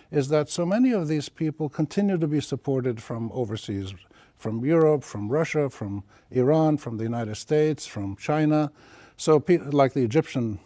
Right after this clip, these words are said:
government is one of the most autocratic in the world. There's about forty thousand Egyptians in jail simply for their political views, not for committing crimes or anything.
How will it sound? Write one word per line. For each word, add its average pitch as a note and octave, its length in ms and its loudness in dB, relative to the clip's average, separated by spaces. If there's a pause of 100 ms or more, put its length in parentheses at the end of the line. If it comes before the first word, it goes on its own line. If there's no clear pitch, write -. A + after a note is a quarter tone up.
(100)
government A2 460 0
is A#2+ 100 -4
one D#3 140 0
of D3 80 -2
the C#3+ 100 0
most F#3 360 0
autocratic C3+ 640 -4
in B2 100 -6
the B2+ 80 -2
world. D#3 200 0
There's E3+ 120 0
about F#3+ 260 0
forty G#3+ 380 0
thousand D#3 640 0
Egyptians C3 580 -2
in A#2+ 140 -4
jail B2+ 340 0
simply F3 400 -4
for C#3+ 180 -4
their C3 160 -2
political B2 460 -4
views, F#2+ 320 -10 (300)
not E3 180 2
for D#3+ 140 -4
committing C3+ 380 -2
crimes A2+ 360 -8
or F#2+ 100 -10
anything. F#2 340 -14